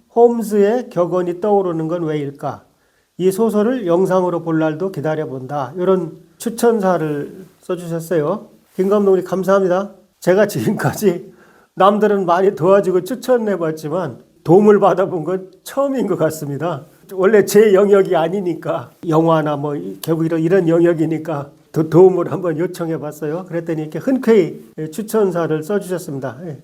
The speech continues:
김 감독님 감사합니다. 이 소저-, 소설의 그 일월 이십오 일 날 공개될 일 화와 이 화를 두 개를 동시에 올리겠습니다. 예,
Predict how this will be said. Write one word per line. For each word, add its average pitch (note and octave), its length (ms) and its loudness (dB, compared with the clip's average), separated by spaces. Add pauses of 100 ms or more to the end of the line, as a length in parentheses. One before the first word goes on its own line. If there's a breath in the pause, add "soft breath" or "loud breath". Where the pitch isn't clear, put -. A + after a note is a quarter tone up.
김 F#3 120 0
감독님 F#3+ 380 4
감사합니다. F#3 720 0 (400)
이 F3+ 100 -2
소저-, B3 460 2
소설의 G3 560 -2
그 D#3+ 340 -8 (200)
일월 G3 440 6
이십오 G3+ 500 -2
일 G#3 120 -2
날 E3+ 340 -2
공개될 F3 760 -4 (260)
일 G#3+ 320 0
화와 G#3 920 2
이 F3+ 180 -4
화를 G3+ 600 0 (400 soft breath)
두 F3 140 -6
개를 F#3 240 4
동시에 F#3+ 340 0
올리겠습니다. B2+ 720 -6 (220)
예, C#3+ 220 -4